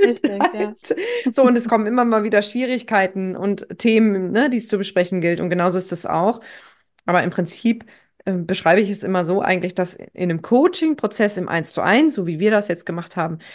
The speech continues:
Speaker 2: du ja im Grunde genau das lernst. Wie kommuniziere ich mit meinem inneren Kind und wie mache ich das auch so, dass es emotional auch wirklich wirkt? Weil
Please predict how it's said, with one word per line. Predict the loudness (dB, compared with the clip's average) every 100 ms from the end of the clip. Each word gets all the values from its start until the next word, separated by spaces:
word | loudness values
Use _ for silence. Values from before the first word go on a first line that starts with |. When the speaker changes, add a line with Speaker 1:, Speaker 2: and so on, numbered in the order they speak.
| -6
Speaker 2:
du | 2
ja | 4 4
im | 2
Grunde | -2 -2 -2
genau | -2 -2 -2
das | 0 -2 -2 -4
lernst. | -2 -2 -6 -10 -8 -4
Wie | -2 -2
kommuniziere | 0 0 0 -2 -6 -4 -2
ich | -2
mit | -4
meinem | -4 -4 -4
inneren | -6 -4 -6
Kind | -4 -4
und | -4
wie | -4 -2
mache | -2 -4
ich | -8
das | -8 -4
auch | -4 -4 -18 -20
so, | -6 -2
dass | -2 -2
es | -2
emotional | 0 0 -2 -4 -2 0 0
auch | 0 -2
wirklich | -6 -6 -8 2
wirkt? | 2 2 -4 0
Weil | 4 6 6 4